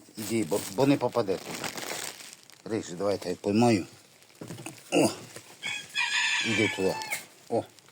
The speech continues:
Хоч щось попаде тобі. Та ти подивись.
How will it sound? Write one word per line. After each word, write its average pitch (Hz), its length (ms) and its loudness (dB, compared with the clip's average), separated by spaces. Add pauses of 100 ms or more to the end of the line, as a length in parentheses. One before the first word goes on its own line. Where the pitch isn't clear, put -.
(1200)
Хоч 123 140 -4
щось - 240 -2
попаде 92 400 -6
тобі. 76 300 -12 (4000)
Та 101 60 -12
ти 107 140 -8
подивись. 101 540 -4